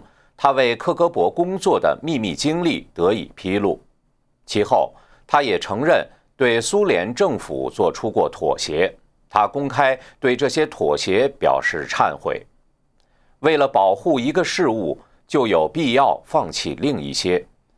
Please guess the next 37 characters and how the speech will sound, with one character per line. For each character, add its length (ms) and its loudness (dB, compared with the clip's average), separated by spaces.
又 200 4
有 160 4
哪 200 4
些 280 0
不 180 -2
仅 260 -4
身 300 -2
负 200 -6
自 200 -2
己， 340 -4
还 160 2
有 280 2
其 260 -6
他 260 0
千 320 -2
万 180 2
人 160 -6
的 100 0
命 240 -2
运 180 -2
的 100 2
人 340 0
或 220 0
者 260 2
组 300 -6
织， 300 -2
在 240 2
苏 280 -2
联 260 0
统 280 -6
治 160 -2
的 120 2
那 180 0
些 200 -4
岁 220 -2
月 180 2
中 280 -2